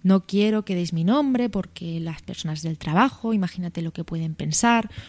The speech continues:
o mi mujer, o mi familia". Y yo siempre les he dicho lo mismo. Mm, las personas que escuchan este tipo de programas son personas que les interesan los casos,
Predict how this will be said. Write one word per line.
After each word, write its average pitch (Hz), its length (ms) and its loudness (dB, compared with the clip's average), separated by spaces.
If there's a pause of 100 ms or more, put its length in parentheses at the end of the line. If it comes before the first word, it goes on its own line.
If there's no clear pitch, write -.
(140)
o 175 100 -4
mi 160 160 -4
mujer, 254 540 2
o 190 80 6
mi 170 120 2
familia". 214 680 2 (640)
Y 226 140 6
yo 285 120 8
siempre 254 280 4
les 208 180 2
he 196 40 4
dicho 190 220 0
lo 170 80 4
mismo. 202 380 4 (2500)
Mm, 208 380 10
las 196 140 6
personas 294 420 4
que 233 80 0
escuchan 202 380 2
este 180 200 2
tipo 180 240 -2
de 175 120 2
programas 180 600 2 (400)
son 254 240 0
personas 196 680 2 (640)
que 190 120 -2
les 175 200 2
interesan 190 680 2 (100)
los 165 320 0
casos, - 600 -2